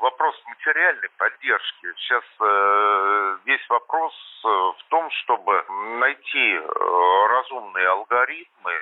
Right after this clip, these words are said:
выделения этой поддержки, чтобы она была действительно адресная для тех семей, которые, м, где, скажем, главный кормилец или, э, еще хуже, если там два кормильца потеряли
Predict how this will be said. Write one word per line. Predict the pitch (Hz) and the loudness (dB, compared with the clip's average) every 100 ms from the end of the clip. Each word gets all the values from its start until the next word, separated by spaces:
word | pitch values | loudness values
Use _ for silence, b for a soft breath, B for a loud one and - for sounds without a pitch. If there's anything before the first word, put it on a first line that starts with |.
| - _ | -10 _
выделения | 95 - 113 110 90 82 85 | -14 -4 -2 0 -4 -4 -4
этой | - - | -4 -6
поддержки, | - 104 - 104 92 - - - | -2 -2 -2 -2 -2 -2 -4 -2
чтобы | 104 - | -2 -2
она | 98 101 | 0 0
была | 85 98 101 95 87 87 | 0 0 2 2 2 0
действительно | 98 95 - 113 - 87 82 - - 135 | -6 -12 -8 -8 -6 -4 -2 0 0 2
адресная | 156 131 95 - - 82 78 76 69 - - | 0 -2 -6 -10 -14 -8 -6 -8 -10 -16 -12
для | - 104 | -2 -2
тех | - 104 - | 0 -6 -4
семей, | 110 113 139 | -2 0 0
которые, | - 95 - 85 82 82 78 78 76 | 0 -2 -2 -2 0 0 2 0 -2
м, | 82 76 | -6 -10
где, | - 101 95 - | -6 -4 -4 -2
скажем, | 92 87 85 73 - | -4 -2 -4 -8 -8
главный | - 104 113 110 95 | 0 2 2 -2 -10
кормилец | - 101 92 95 92 85 - - - | -4 -4 -4 -10 -8 -8 -8 -12 -10
или, | 87 82 82 82 80 76 80 82 | -4 -2 2 2 2 0 -2 -4
э, | |
еще | 90 - 95 | -2 -2 -2
хуже, | - 90 - | -8 -10 -8
если | 76 78 - - - | -8 -10 -12 -16 -6
там | 78 80 78 | -6 -6 -4
два | 92 117 | 0 2
кормильца | - 101 92 92 87 - | 2 -2 -4 -14 -16 -16
потеряли | - - 107 107 104 92 87 82 73 | -16 -4 0 2 2 2 0 -2 -4